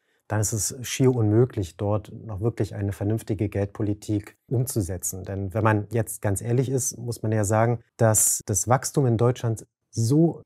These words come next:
miserabel ausfällt, dass der Leitzins isoliert für Deutschland betrachtet viel zu hoch liegt. Während es in anderen Ländern, die deutlich besser dastehen auf der Wirtschaftswachstumsseite und auch auf der Inflationsseite, weil sie weiter weg sind von diesem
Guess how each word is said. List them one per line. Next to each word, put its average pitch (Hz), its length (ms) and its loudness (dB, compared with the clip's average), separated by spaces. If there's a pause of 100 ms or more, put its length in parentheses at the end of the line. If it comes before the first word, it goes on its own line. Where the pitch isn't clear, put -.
(100)
miserabel 127 720 6
ausfällt, 107 640 -2 (320)
dass 110 200 -2
der 110 100 4
Leitzins 101 760 2
isoliert 123 500 2
für 120 100 0
Deutschland 120 420 0
betrachtet 92 500 -8
viel 156 340 0
zu 104 180 -2
hoch 110 240 -2
liegt. 92 320 -12 (240)
Während 117 300 6
es - 360 -6
in 117 140 0
anderen 156 380 6
Ländern, 123 560 0
die 113 360 -4
deutlich 120 540 -2
besser 127 380 4
dastehen 123 640 -2
auf 113 260 -8
der 95 320 -6 (220)
Wirtschaftswachstumsseite 110 1120 -2
und 110 100 0
auch 117 60 -6
auf 98 160 -8
der 117 100 -6
Inflationsseite, 107 840 -4
weil 101 100 -2
sie 104 160 -2
weiter 110 300 0
weg 151 160 -2
sind 95 240 -6
von 113 160 -6
diesem 110 340 -2